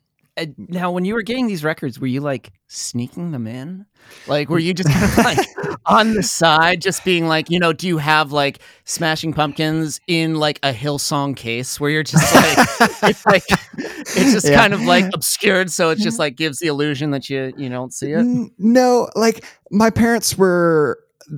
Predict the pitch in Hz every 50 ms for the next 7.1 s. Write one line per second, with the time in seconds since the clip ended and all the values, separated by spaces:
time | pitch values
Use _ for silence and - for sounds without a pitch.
0 | - _ - - 180 190 202 190 175 - - 180 175 180 180 170 - - 180 160
1 | 156 160 160 151 139 131 - - _ _ _ _ _ _ _ - 165 160 151 143
2 | 127 120 127 135 165 190 190 208 208 180 196 196 190 - - 196 202 208 208 202
3 | 202 202 202 208 202 - - - - - - - _ 165 170 190 143 - - -
4 | 202 196 - 175 156 143 - 151 - 143 147 143 139 135 139 131 - - - _
5 | _ _ 156 160 156 156 - - 202 185 - - 196 196 185 - 170 151 147 139
6 | 131 120 131 - _ _ _ _ _ _ _ _ _ _ _ - 120 117 113 110
7 | 107 98